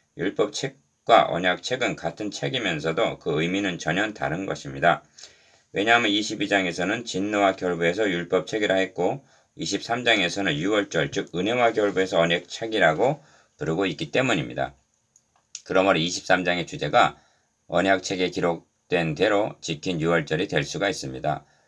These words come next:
오직 여기에 소망이 있고 해답이 있는 것입니다. 이를 네 단원으로 나누어 상고합니다.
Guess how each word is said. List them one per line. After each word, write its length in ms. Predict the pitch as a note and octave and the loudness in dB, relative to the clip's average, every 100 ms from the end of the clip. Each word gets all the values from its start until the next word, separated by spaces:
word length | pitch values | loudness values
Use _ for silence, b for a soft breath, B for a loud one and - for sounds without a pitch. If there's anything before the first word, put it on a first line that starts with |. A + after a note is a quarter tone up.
| _ - | _ -4
오직 380 | F2 F#2 F2 | -2 -2 0
여기에 280 | E2+ E2+ F2 | 0 0 -2
소망이 440 | E2 A2+ A#2+ A2+ D#2 | -4 -2 0 0 -2
있고 260 | D2 D#2 | -2 -2
해답이 380 | G#2+ G#2+ G2 F#2+ | -2 0 2 2
있는 200 | D#2 E2+ | -4 -4
것입니다. 600 | E2 - C#2+ D2 D2+ - b b b | -4 -6 -6 0 0 -2 b b b
이를 320 | E2+ F#2 F2 | -4 -2 0
네 300 | F2 G#2 A2+ | 4 6 4
단원으로 480 | G2 F#2 F#2 F2 F2+ | 4 4 4 2 0
나누어 360 | D2 C2 D2 A#2+ | 2 2 0 -2
상고합니다. 720 | - F2 G2 - C2 B1+ - | 0 0 2 2 0 -8 -10